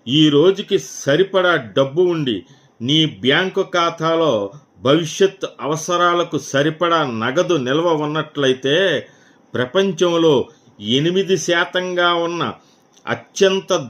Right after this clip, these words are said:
ధనవంతుల్లో నీవు కూడా ఒకడివి అన్నమాట. మరిక ఎందుకు నువ్వు, "నేను చాలా దురదృష్టవంతుణ్ణి, నా తలరాత ఇంతే,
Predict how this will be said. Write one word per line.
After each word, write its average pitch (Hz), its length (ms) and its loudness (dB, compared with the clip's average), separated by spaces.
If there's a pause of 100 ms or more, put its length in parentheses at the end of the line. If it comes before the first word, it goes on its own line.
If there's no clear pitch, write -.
ధనవంతుల్లో 156 1000 2 (240)
నీవు 147 340 0
కూడా 139 640 0 (280)
ఒకడివి 117 420 -2
అన్నమాట. 92 460 -10 (760)
మరిక 123 280 -2
ఎందుకు 131 460 0
నువ్వు, 190 380 -2 (400)
"నేను 131 360 0 (180)
చాలా 120 200 2
దురదృష్టవంతుణ్ణి, 156 1400 -2 (300)
నా 127 240 -4
తలరాత 147 640 0
ఇంతే, 170 640 0